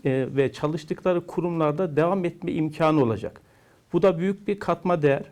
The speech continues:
Çünkü baktığımızda gençlerimiz, e, mezun olduktan sonra şöyle şikayetlerle karşımıza geliyor. İşte, "Hocam... Biz iş başvurusu yaptık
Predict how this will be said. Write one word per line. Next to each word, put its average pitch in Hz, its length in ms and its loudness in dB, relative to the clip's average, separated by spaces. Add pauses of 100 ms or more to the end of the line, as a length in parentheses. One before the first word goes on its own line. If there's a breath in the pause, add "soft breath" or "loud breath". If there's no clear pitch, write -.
Çünkü 175 480 0 (420 loud breath)
baktığımızda 170 880 2 (140)
gençlerimiz, 160 840 0 (120)
e, 135 340 -2 (500 loud breath)
mezun 151 320 0
olduktan 165 500 -2
sonra 160 260 -6
şöyle 170 320 -4
şikayetlerle 160 760 -2
karşımıza 147 540 0
geliyor. 101 460 -6 (260 soft breath)
İşte, - 160 -2
"Hocam... 156 440 2 (580 soft breath)
Biz 165 240 -6
iş - 240 -6
başvurusu 156 520 -2
yaptık 143 520 -2